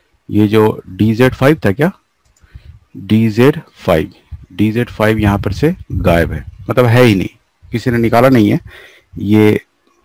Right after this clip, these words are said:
गायब है यहाँ से, Missing है। मैं फिर वही बात बोल रहा हूँ, मिसिंग नहीं है, यानी कि इसके अंदर, अ, ये वाला point at the rate है, ब्लैंक छोड़ा गया है।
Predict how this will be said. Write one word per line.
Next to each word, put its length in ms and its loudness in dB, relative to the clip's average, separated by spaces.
गायब 340 0
है 60 -6
यहाँ 160 -8
से, 220 -20
Missing 340 0
है। 140 -16
मैं 120 0
फिर 140 2
वही 160 6
बात 160 4
बोल 200 0
रहा 120 0
हूँ, 80 -4
मिसिंग 440 2
नहीं 240 2
है, 360 0
यानी 300 4
कि 420 0
इसके 380 -4
अंदर, 440 0
अ, 640 4
ये 260 4
वाला 240 4
point 600 -2
at 120 4
the 160 2
rate 260 4
है, 220 2
ब्लैंक 520 -2
छोड़ा 300 2
गया 240 0
है। 100 -8